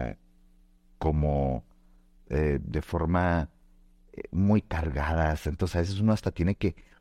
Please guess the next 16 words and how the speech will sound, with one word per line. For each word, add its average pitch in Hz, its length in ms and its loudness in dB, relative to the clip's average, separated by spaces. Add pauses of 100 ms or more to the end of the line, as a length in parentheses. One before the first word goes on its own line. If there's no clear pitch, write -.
(140)
mover 85 460 2
la, 101 180 2
la 78 220 -2
habitación, 80 760 0
la 82 120 2
cama, 80 680 0 (460)
tirar 82 320 0
cosas 87 460 -2
viejas, 80 760 0 (500)
eh, 78 360 2
las 87 220 0
cosas 95 280 0
de 98 100 2
los, 82 140 0
nuestros 82 360 0
difuntos, 85 720 0